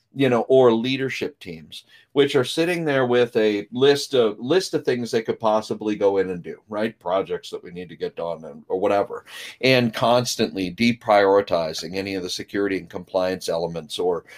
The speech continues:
you know, training and, you know, and supporting elements of the security compliance program. When they're, when they're deprioritizing,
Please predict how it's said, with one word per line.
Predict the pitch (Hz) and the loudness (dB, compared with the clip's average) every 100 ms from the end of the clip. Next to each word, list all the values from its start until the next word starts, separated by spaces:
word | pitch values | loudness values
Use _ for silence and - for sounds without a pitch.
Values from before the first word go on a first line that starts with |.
| - _ | -20 _
you | 98 85 | -2 -2
know, | 80 | -2
training | - - 113 98 92 90 87 82 82 | -8 2 4 4 2 -2 -4 -6 -6
and, | 85 82 87 98 | -4 -4 -8 -6
you | 98 | -4
know, | 87 85 | -4 -2
and | 92 90 | -4 -4
supporting | - 107 - 107 92 | -2 -2 2 2 4
elements | 92 90 90 82 | 2 0 0 -4
of | 92 | -6
the | 90 | -4
security | - - 104 95 | -6 -2 0 0
compliance | 92 87 90 92 - | -4 -4 -2 -2 0
program. | 120 113 127 135 139 - - - - | 2 4 4 2 0 -8 -16 -16 0
When | 131 | 2
they're, | 131 135 123 | 6 4 4
when | 127 139 | 4 4
they're | 131 | 4
deprioritizing, | 113 120 147 190 - 123 113 120 196 - 92 85 85 85 92 95 | 0 2 2 2 0 4 6 6 4 0 -2 -2 -4 -6 -6 -8